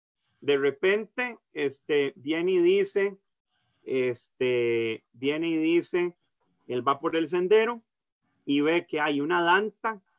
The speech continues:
eh, madre con, con, con su cachorrito,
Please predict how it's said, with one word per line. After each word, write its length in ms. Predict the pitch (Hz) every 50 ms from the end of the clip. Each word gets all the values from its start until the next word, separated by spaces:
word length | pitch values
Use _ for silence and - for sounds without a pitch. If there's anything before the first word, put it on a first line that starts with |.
| _ _ _ _ _ _ - - - - _ _ _ _ - - - -
eh, 720 | 127 123 117 113 113 110 110 107 104 104 104 101 101 - _ -
madre 560 | 123 123 143 156 185 202 214 220 226 220 -
con, 220 | - 151 135 131
con, 180 | - - 131 123
con 260 | - _ - 127 123
su 140 | 117 - 120
cachorrito, 680 | - - 110 - - 113 104 131 143 139 - _ -